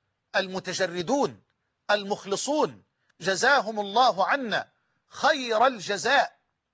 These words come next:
كما قال الشافعي آنفاً: "ما ناظرت أحداً إلا ورجوت الله عز وجل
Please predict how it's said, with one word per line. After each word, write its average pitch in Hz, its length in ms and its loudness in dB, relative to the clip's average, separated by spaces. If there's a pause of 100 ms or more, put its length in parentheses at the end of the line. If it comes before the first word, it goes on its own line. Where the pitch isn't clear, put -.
(3250)
كما 208 200 2
قال 262 240 4
الشافعي 233 600 -2
آنفاً: 294 400 -2 (420)
"ما 247 480 2
ناظرت 247 600 2
أحداً 277 640 0 (380)
إلا 262 320 0
ورجوت 233 560 2
الله 214 380 2
عز 202 280 0
وجل 226 440 0